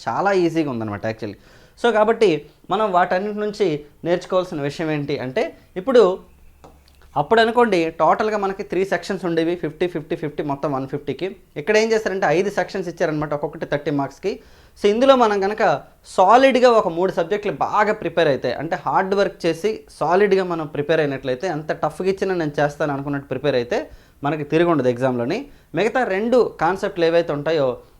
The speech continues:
వాటిలో కొంచెం మనం, ఓకే, అట్లీస్ట్ బేసిక్స్ కానీ అంతకంటే ఎక్కువగానే మనం నేర్చుకున్నట్లయితే డెఫినెట్గా మనకు ఒక సేఫ్ స్కోర్ అనేది వస్తుంది. అయితే మరి నెగెటివ్ స్కోరింగ్ ఎలా మనం ఓవర్‌కమ్ చేయాలంటే, first of all క్వశ్చన్ని చాలా కేర్‌ఫుల్‌గా చదవాలండి. అంటే ప్రశ్నని చాలా జాగ్రత్తగా చదవాలి.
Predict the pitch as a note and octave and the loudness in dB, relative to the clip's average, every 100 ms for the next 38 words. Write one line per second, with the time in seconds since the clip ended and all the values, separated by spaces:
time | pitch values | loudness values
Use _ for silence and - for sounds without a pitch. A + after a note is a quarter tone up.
0 | - A#2+ D3 G#3+ B3 A#3+ A#3 F#3+ G3+ A3 | -10 2 4 4 2 -2 -2 -6 -4 -4
1 | F#3+ F3 D#3+ C3 - _ C#3+ D3 F3+ D#3 | -2 -2 -2 -4 -10 _ -4 -2 -2 -2
2 | F#3+ F3+ C3+ D#3 E3+ F#3+ - F3 E3+ F#3+ | -4 -4 2 2 2 -6 -6 -2 -2 -2
3 | - D#3 D#3 F#3+ F#3 E3+ F3+ F3+ F3 D#3 | -6 -6 -4 -4 -2 0 0 0 -2 -2
4 | C#3+ D#3 - D#3 C#3+ C#3+ C#3+ G#3+ D3 C#3+ | -2 -4 -4 -4 -2 -2 -2 -2 -2 -2
5 | E3 D#3 D#3 C#3 C3+ C3+ - D#3+ D#3 D#3 | -4 -4 -4 -4 -4 -8 -4 0 0 0
6 | D3 D#3 E3+ - B2 G#2 - - - - | -2 -2 -2 -4 -6 -10 -12 -20 -14 0
7 | A3 B3 A#3 A3 D3+ C#3+ - - D#3+ A#3 | 0 2 2 4 2 -4 -16 -4 -2 0
8 | C#4+ C#4 B3 A#3+ G#3+ F#3+ G#3 F#3+ F3 D#3+ | -2 2 2 4 2 2 2 2 0 0
9 | E3+ F3 E3 D#3 D3+ D3 D3+ B2+ A#2+ _ | 0 -2 -6 -2 -2 -2 -2 -4 -4 _
10 | - F#3+ F#3+ A3+ A#3 G#3+ C#3+ C#3 - F#3 | -4 -2 -2 -2 0 2 0 -2 -2 -2
11 | B3 B3 A3+ D#3+ F#3+ G#3 E3+ D#3 E3+ D3+ | -2 -4 -2 0 2 2 2 0 0 0
12 | C#3+ A#2 A#2+ G#2 G#2 - _ _ - D3+ | -2 -4 -4 -6 -10 -20 _ _ -12 -8
13 | G#3+ - D3 F3 G3 D3 C3+ C#3+ C#3 D3 | -6 -4 -4 -4 -6 -2 0 2 0 0
14 | D#3+ D#3+ D#3 D#3 D3 D3 F3 | -2 -2 -4 -2 0 0 -4